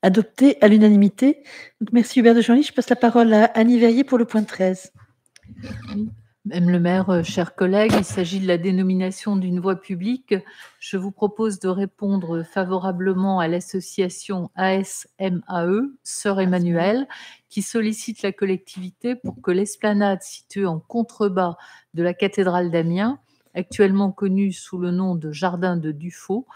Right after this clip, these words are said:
Speaker 2: soit baptisée du nom de Sœur Emmanuelle.
Speaker 1: Y a-t-il des observations ?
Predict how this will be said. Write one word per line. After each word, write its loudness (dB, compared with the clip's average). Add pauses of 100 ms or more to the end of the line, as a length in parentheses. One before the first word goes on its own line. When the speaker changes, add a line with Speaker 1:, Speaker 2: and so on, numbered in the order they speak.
(300)
Speaker 2:
soit -2
baptisée -4
du -10
nom -2
de -4
Sœur -2
Emmanuelle. -2 (1500)
Speaker 1:
Y 4
a-t-il 0
des 2
observations ? 0